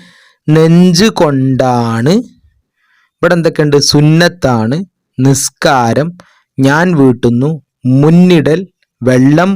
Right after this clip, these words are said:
ഒലിപ്പിക്കൽ നിസ്കാരത്തിന്റെ ഷർത്താകുന്നു. <clears throat> അപ്പൊ നിന്നോ ഇരുന്നോ നിസ്കരിക്കുന്നവർ നെഞ്ചുകൊണ്ട് എന്ത് ചെയ്യണം? മുന്നിടണം അല്ലേ? അപ്പൊ ഇതാണ് ശരി, മുന്നിടൽ. അടുത്ത ഖിബിലയിലേക്ക്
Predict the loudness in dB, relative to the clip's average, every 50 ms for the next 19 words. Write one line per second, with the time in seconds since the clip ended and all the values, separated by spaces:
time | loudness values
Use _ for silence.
0 | -4 -4 -2 -2 -2 -2 -2 -2 -4 -4 -2 -2 -2 -2 -2 -4 -8 _ _ _
1 | _ _ _ _ -8 -6 -6 -6 -4 -2 -2 0 0 0 -2 -2 -2 0 0 2
2 | 0 0 -2 -4 -4 -4 -2 -2 -2 0 -2 -2 -4 -4 -8 -10 _ _ -4 -2
3 | -2 0 0 -2 -4 -4 -8 -14 _ _ _ -20 -20 -20 -20 _ -4 -2 0 2
4 | 2 2 0 0 0 2 2 2 2 2 0 0 0 0 0 0 -2 -2 -2 -2
5 | -2 -2 -2 -2 -2 0 0 0 2 0 0 0 2 2 2 2 2 0 0 -2
6 | 0 0 0 0 0 0 -2 -4 -6 -10 _ _ _ _ _ _ _ _ _ _
7 | _ _ -2 0 2 2 4 4 4 4 2 0 -2 -4 -4 -2 0 0 2 0
8 | 0 -4 -2 -2 0 0 0 0 -2 -2 -2 -2 -2 -4 -4 -4 -4 -2 -2 0
9 | 0 0 0 0 0 -2 -6 -10 -14 _ _ _ _ _ _ _ _ _ -20 -20
10 | _ _ _ _ _ _ _ _ -6 -4 -2 0 0 -2 0 0 -2 -2 0 0
11 | 0 2 4 4 4 4 4 4 4 4 2 0 -2 -4